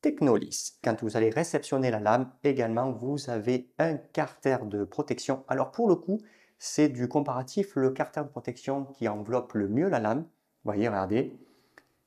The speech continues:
j'ai quand même ici tout le dégagement de lame qui est bien protégé. Ça limite, euh, très honnêtement, quand c'est, on va dire, posé comme ça dans les caisses, ça limite vraiment les rayures. Et là également, voilà, si on fait ça,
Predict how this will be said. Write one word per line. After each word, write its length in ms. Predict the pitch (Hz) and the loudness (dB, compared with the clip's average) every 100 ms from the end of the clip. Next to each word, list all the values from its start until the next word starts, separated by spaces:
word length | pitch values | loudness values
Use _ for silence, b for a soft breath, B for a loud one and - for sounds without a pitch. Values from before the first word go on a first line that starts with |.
| - | -10
j'ai 240 | 110 113 | -2 0
quand 120 | 107 110 | 0 0
même 220 | 107 101 - | 2 0 -2
ici 560 | 139 - 117 110 - _ | -2 -2 -2 -2 -6 _
tout 200 | 220 190 | 0 4
le 140 | 147 | 4
dégagement 680 | 131 131 123 117 117 113 110 | 4 4 4 2 0 -2 0
de 100 | 107 | 0
lame 260 | 107 104 98 | 0 0 -2
qui 200 | - 123 | -8 -16
est 20 | |
bien 240 | 101 123 | -2 0
protégé. 420 | 135 120 - 110 190 | 0 0 0 2 0
Ça 220 | - 104 | 0 -2
limite, 540 | 107 123 127 247 - 101 | 0 0 0 -4 -16 -20
euh, 60 | 98 98 | -20 -20
très 200 | - 120 | -4 -2
honnêtement, 440 | 117 110 113 120 | 2 0 0 -2
quand 200 | 117 101 | -2 -4
c'est, 360 | 98 - 101 95 101 | -2 -2 -2 -2 -8
on 20 | 101 | -18
va 100 | 101 | -10
dire, 180 | 104 | -8
posé 280 | - 110 110 | -6 -4 -4
comme 160 | 110 101 | -4 -6
ça 120 | 113 | -6
dans 100 | 101 | -6
les 100 | 98 | -8
caisses, 320 | 98 101 - B B B | -6 -8 -8 B B B
ça 120 | - | -6
limite 280 | 104 113 110 | -2 -2 -2
vraiment 280 | 113 131 101 | -2 -2 -2
les 140 | 110 | 0
rayures. 400 | 139 104 110 - - _ - | 0 0 -2 -4 -8 _ -2
Et 120 | 135 | 0
là 240 | 120 117 - | 0 -2 -4
également, 500 | 117 101 98 113 - b b b b b _ _ _ | -2 0 0 -2 -4 b b b b b _ _ _
voilà, 140 | _ _ | _ _
si 200 | - 120 | -6 -2
on 100 | 110 | 0
fait 140 | 107 | 0
ça, 340 | 107 - 151 | 0 0 0